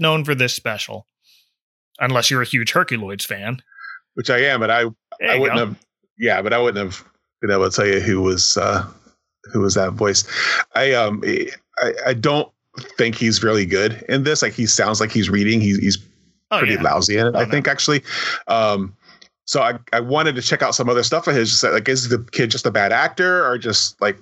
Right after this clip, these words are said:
Speaker 2: was this, like, really just kinda slapdash and they didn't really care? Um, so I checked out one other thing he did, which was Shirley Temple had a, a her own T V show for a while where they told fairy tales.
Speaker 1: Okay.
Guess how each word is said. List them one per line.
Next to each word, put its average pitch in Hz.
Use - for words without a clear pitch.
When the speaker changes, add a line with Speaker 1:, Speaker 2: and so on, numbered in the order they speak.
Speaker 2:
was 104
this, 98
like, 92
really 92
just 87
kinda 85
slapdash 90
and 90
they 90
didn't 95
really 95
care? 98
Um, 101
so -
I 120
checked 190
out 139
one 131
other 127
thing 123
he 110
did, 110
which 110
was 107
Shirley 170
Temple 151
had 143
a, 131
a 117
her 123
own 123
T 123
V 120
show 135
for -
a 139
while 139
where 127
they 104
told 117
fairy 110
tales. 160
Speaker 1:
Okay. 127